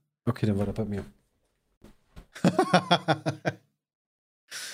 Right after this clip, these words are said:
Speaker 2: Naja, mag Zombies nicht, deshalb schaue oder spiele ich nichts in der Richtung, schreibt Schattenlurchi, aber das sind keine Zombies, das sind Infizierte.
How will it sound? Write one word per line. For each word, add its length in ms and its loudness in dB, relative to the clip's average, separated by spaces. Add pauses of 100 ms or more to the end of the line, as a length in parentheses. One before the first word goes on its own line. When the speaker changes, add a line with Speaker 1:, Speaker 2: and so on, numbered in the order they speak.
(220)
Speaker 2:
Naja, 220 6
mag 260 4
Zombies 380 4
nicht, 540 0
deshalb 280 2
schaue 280 4
oder 160 4
spiele 340 0
ich 160 0
nichts 220 -4
in 80 -2
der 120 4
Richtung, 280 -2
schreibt 340 -2
Schattenlurchi, 560 2
aber 160 4
das 180 0
sind 120 -2
keine 240 0
Zombies, 300 -2
das 180 -4
sind 100 -2
Infizierte. 880 -2